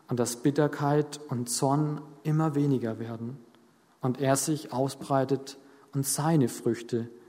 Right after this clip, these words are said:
in mir zum Tragen kommen. Und ich glaube, auch das ist ein Training, dass wir Vorkehrungen treffen, das ablegen Stück für Stück und dann auch mutig Schritte gehen. Schritte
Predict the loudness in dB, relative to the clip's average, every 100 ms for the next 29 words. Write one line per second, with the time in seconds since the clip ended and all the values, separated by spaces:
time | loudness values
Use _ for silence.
0 | -20 -20 _ 2 6 8 6 4 0 -2
1 | -2 -4 -4 -4 -8 -8 -10 -10 -12 -14
2 | _ _ _ _ _ _ _ _ _ _
3 | -4 4 6 6 4 2 0 0 -2 -2
4 | -2 -2 0 0 -2 -6 -14 -20 -20 -20
5 | -20 -20 -14 -4 -4 2 4 4 4 0
6 | 0 -2 -2 -6 -8 -8 -10 -10 -14 -20
7 | _ _ _ -10 -6 -4 -2 2 4 4
8 | 2 0 -8 -6 -8 -6 -6 -8 -8 -20
9 | -20 _ -4 0 0 -2 -2 0 0 -2
10 | -10 -8 -8 -6 -6 -4 -4 -6 -14 -20
11 | -16 -8 0 2 4